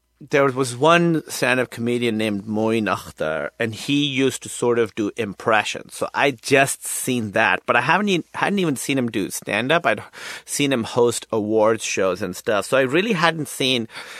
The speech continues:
anything that was the kind of observational stand-up that, um, is still, I think,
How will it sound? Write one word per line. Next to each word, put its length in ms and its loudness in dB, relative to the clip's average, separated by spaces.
anything 580 2
that 140 0
was 160 0
the 80 -2
kind 340 2
of 160 0
observational 840 0
stand-up 760 0
that, 300 2
um, 500 0
is 140 0
still, 480 4
I 120 4
think, 380 -2